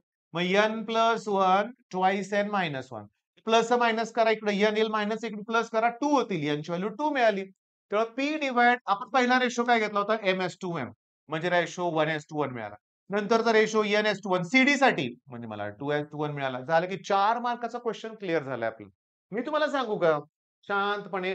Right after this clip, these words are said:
लक्ष द्या, मी काय म्हणतोय ते बघा, की actually आपण जर पुस्तकात बघितलं, समजा मॅथ्सच्या पुस्तकात बघितलं, हा जो क्वेश्चन आहे की नाही, व्हेक्टर टॉपिक मध्येच आहे, तर इथं ना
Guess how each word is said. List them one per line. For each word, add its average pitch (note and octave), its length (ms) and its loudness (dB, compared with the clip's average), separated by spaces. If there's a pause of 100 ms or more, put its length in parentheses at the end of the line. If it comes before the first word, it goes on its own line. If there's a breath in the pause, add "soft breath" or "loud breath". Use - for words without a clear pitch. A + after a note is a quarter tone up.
लक्ष D3+ 340 -4
द्या, C3+ 200 -2
मी B2+ 160 -6
काय C3+ 180 -4
म्हणतोय A#2+ 380 -8
ते A2+ 60 -4
बघा, A2+ 440 -6 (100)
की D#3 380 -4
actually G3+ 420 -6 (340)
आपण A#3 240 0
जर C4 180 0
पुस्तकात C4 520 0
बघितलं, G#3+ 400 2
समजा D#3 440 -4
मॅथ्सच्या D3+ 480 -4
पुस्तकात D3+ 520 -6 (120)
बघितलं, C#3+ 580 -4
हा C3 120 -2
जो D3 200 -4
क्वेश्चन D#3 480 -4
आहे D3 240 -6
की C#3 100 -10
नाही, B2+ 140 -4
व्हेक्टर C#3 400 -2
टॉपिक C#3+ 280 -6
मध्येच B2+ 280 -6
आहे, C#3 120 -6 (720)
तर C4+ 180 8 (380)
इथं C4+ 340 4
ना A3+ 120 2